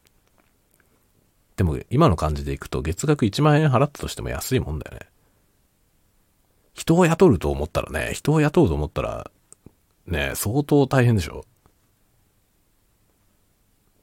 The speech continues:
僕はなんか昔からね、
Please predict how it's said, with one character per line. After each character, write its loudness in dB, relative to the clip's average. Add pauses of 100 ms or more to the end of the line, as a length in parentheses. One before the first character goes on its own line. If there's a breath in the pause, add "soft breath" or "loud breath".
(520)
僕 0
は 2
な 2
ん 0
か -4
昔 -4
か 0
ら 2
ね、 -2